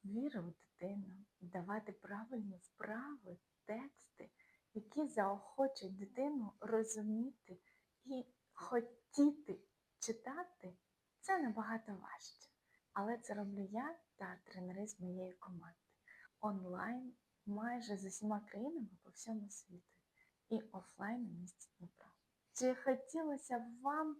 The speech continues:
читати після того, як би я вам сказала? А ну бігом розгортай книжку і сиди читай стільки часу, щоб ти зрозуміла і прочитала цю книжку за один тиждень.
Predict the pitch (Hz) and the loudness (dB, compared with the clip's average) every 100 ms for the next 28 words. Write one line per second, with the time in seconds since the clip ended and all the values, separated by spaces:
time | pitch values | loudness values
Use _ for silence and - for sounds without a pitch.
0 | - - 254 - 349 415 262 226 226 226 | -6 -4 0 6 6 6 0 -2 -2 0
1 | 233 - - 233 226 - - 233 233 233 | 0 0 2 2 2 -2 -6 -4 -2 -2
2 | 226 233 - 202 180 175 _ _ - - | -4 -4 -10 -12 -12 -14 _ _ -20 12
3 | 226 233 233 262 247 277 277 262 220 233 | 12 12 12 12 12 12 12 12 12 12
4 | 226 262 254 - 220 214 - 262 294 392 | 12 10 12 12 12 12 10 12 12 12
5 | 415 - 185 - - _ - 311 320 - | 10 4 0 0 -18 _ 12 12 12 10
6 | 294 226 214 302 320 - 339 - 262 185 | 12 12 12 12 12 8 6 12 12 12
7 | 180 - - - 320 381 466 - 190 - | 12 4 -12 6 8 8 6 2 0 -2
8 | - _ _ 311 214 190 - - - - | -20 _ _ 12 12 12 2 -6 -10 -10
9 | - - 240 - - - 311 - - 208 | 6 12 12 10 2 8 8 8 2 10
10 | 269 285 233 302 277 302 359 254 175 - | 12 12 12 10 12 12 12 12 12 10
11 | - - 294 285 269 - 226 - - 392 | 2 6 10 12 12 10 0 8 10 12
12 | 349 - 254 233 226 190 - - - 214 | 10 10 8 10 8 8 2 -10 0 12
13 | 247 247 254 233 262 262 - 294 175 - | 12 12 12 12 12 12 12 12 12 2
14 | 180 | -6